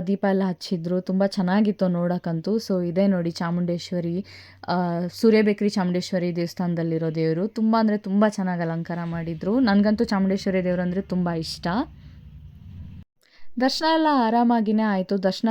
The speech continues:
ತಗೊಂಡ್ಮೇಲೆ ಹೊರಗಡೆ ಬಂದ್ವಿ. ಹೊರಗಡೆ ಕೂಡ ಪ್ರಸಾದ ಕೊಡ್ತಾ ಇದ್ರು ಬೇರೆಯವರು. ಆ ಪ್ರಸಾದನ ತ-, ಕೂಡ ತಗೊಂಡು ವಾಪಸ್ ಮನೆಗೆ ರಿಟರ್ನ್ ಆದ್ವಿ. So, ಇದು ನನ್ನ ಕೊನೆ ಆಷಾಢ ಶುಕ್ರವಾರದ ವ್ಲಾಗ್. ಈ ವ್ಲಾಗ್ ನಿಮ್ಗೆ ಇಷ್ಟ ಆಗಿದೆ ಅಂತ ಅನ್ಕೊಂಡಿದ್ದೀನಿ. ಇಷ್ಟ ಆಗಿದ್ರೆ ಪ್ಲೀಸ್ ಲೈಕ್ ಮಾಡಿ.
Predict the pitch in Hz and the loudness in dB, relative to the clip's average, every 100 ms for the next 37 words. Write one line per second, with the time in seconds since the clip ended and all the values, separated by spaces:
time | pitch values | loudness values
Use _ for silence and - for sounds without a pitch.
0 | 220 214 190 190 196 190 190 180 165 165 | 0 0 0 2 2 2 2 0 -2 0
1 | 185 185 160 160 160 175 208 165 175 185 | 2 2 0 -2 0 2 2 2 0 0
2 | 185 185 175 170 170 180 208 196 165 - | 0 -2 0 -4 -2 0 0 -2 -4 -2
3 | 170 165 160 165 165 165 196 214 196 208 | -2 -2 -2 0 0 -2 -2 -2 -2 -2
4 | 208 196 196 190 190 180 190 185 190 165 | 0 0 0 0 -2 -4 -2 -2 -2 -4
5 | 170 175 254 - - - - 180 202 196 | -2 0 0 -2 -20 -6 0 2 2 0
6 | 190 175 170 226 214 185 180 165 160 156 | 0 0 2 4 4 0 -2 -4 -4 -6
7 | 147 208 339 - _ _ _ _ - 254 | -6 -4 -6 -12 _ _ _ _ 0 4
8 | 240 240 294 349 311 311 - 247 254 247 | 6 6 2 -2 0 0 4 6 8 8
9 | 240 233 226 - 208 208 202 196 190 180 | 4 4 0 0 0 4 6 6 6 2
10 | 175 180 185 185 208 240 254 254 220 214 | 2 4 4 4 2 6 6 6 4 4
11 | 202 196 - 202 190 185 185 180 185 180 | 2 0 -2 0 0 0 0 0 0 0
12 | 180 185 180 175 175 175 170 - 196 190 | 0 0 0 0 0 0 -2 0 2 2
13 | 185 180 175 180 - 175 196 180 160 160 | 0 -2 0 -2 -2 0 2 2 0 0
14 | 175 196 - 185 170 180 | 0 0 2 4 4 0